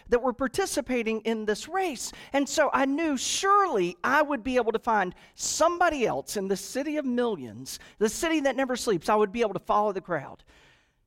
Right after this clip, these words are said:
That was not the case. I remember going out of my hotel and making my way to the subway station, and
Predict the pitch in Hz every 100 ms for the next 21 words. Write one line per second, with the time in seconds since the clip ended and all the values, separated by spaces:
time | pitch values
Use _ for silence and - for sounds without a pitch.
0 | _ _ _ _ 156 156 147 156 139 -
1 | - 202 - - - 1077 _ _ _ _
2 | _ _ 147 147 156 165 156 147 147 175
3 | 165 165 160 156 151 147 156 180 160 160
4 | 170 127 139 - 160 160 160 147 147 147
5 | 151 135 - 143 135 131 - 123 - 113
6 | 110 107 107